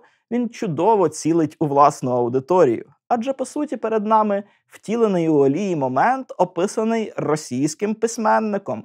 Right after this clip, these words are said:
з українським корінням, нащадком Розумовських, графом Олексієм Толстим. Конкретно цього Толстого складно було підозрювати в надто значній прихильності до московитів.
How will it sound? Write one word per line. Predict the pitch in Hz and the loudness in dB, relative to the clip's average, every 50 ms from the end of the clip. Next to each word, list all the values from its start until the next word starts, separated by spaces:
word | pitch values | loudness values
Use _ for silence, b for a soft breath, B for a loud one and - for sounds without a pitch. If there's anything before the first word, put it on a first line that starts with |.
| _ _ - | _ _ -10
з | 131 | -10
українським | 151 156 - - 208 196 196 196 196 - - 196 196 | -8 -6 -4 -4 -4 -2 -4 -4 -6 -6 -6 -8 -4
корінням, | 190 190 180 196 240 233 202 151 110 80 - - _ _ _ _ _ _ _ - | -2 -2 -2 -2 -4 -4 -6 -6 -6 -8 -12 -14 _ _ _ _ _ _ _ -12
нащадком | - 107 - - 110 - - - 123 110 - _ _ _ _ | -12 -10 -6 -4 -4 -4 -4 -6 -10 -10 -10 _ _ _ _
Розумовських, | - 123 131 127 131 147 147 - - 131 127 - - - - _ _ _ _ _ _ _ _ | -6 -4 -4 -2 -2 -2 0 0 0 0 -2 -8 -18 -20 -20 _ _ _ _ _ _ _ _
графом | - 135 131 123 131 - 131 123 - - | 0 2 2 2 2 0 -4 -6 -6 -8
Олексієм | 113 104 - - - 117 101 107 110 110 | -10 -10 -10 -8 -6 -4 -4 -4 -4 -6
Толстим. | 107 104 98 - - - 135 - - _ _ _ _ _ b b b b b b b b | -8 -8 -10 -10 -6 -6 -6 -6 -6 _ _ _ _ _ b b b b b b b b
Конкретно | b - 156 160 - 294 311 311 320 285 | b -6 -6 -2 0 0 0 0 -2 -8
цього | 269 - 240 233 214 | -4 -2 0 0 0
Толстого | 214 - 185 160 156 - - - - 320 339 - 254 | 2 2 0 0 0 -4 -8 -4 -2 -2 0 0 -2
складно | - - - 254 277 311 339 233 190 | -2 -2 -4 -2 -2 0 0 0 -2
було | 160 156 156 147 147 | 0 2 0 0 0
підозрювати | - 131 123 135 135 151 151 143 143 143 135 131 131 131 | 0 -2 0 2 2 2 2 0 -2 0 0 0 0 -2
в | 123 123 | -2 0
надто | 131 139 143 - - - 135 | 0 0 0 -2 -4 -6 -6
значній | 127 117 127 123 - - 139 143 156 135 | -4 -4 -6 -6 -6 -6 -4 -4 -4 -4
прихильності | - - 113 113 - 143 170 180 175 151 143 - - - 127 | -4 -6 -8 -2 0 0 0 0 0 -2 -4 -6 -6 -8 -4
до | 123 135 131 | 0 0 0
московитів. | 127 123 123 - - - 156 160 135 120 - - - _ _ | 0 0 -6 -6 -4 -2 0 0 0 -2 -4 -10 -20 _ _